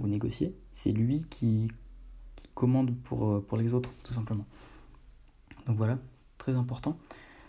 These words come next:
Aussi, ce qui est, euh, très important avant un, un rendez-vous de négociation, c'est d'être préparé et d'être renseigné sur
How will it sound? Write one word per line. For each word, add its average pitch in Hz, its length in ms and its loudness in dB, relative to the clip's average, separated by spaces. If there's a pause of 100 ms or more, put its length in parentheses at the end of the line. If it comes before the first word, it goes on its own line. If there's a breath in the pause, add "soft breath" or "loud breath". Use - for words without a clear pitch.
(580 loud breath)
Aussi, 123 400 -2 (720)
ce - 160 -8
qui 123 200 0
est, 113 180 0 (100)
euh, 110 460 -4
très 135 180 0
important 123 380 2
avant 117 340 0
un, 101 680 2 (1800)
un 104 100 -4
rendez-vous 104 480 -2 (180)
de 104 140 0
négociation, 104 600 2
c'est - 120 -2
d'être 101 460 -2
préparé 123 640 -2
et 113 100 0
d'être 107 360 -4
renseigné 113 840 -2 (640 soft breath)
sur - 500 0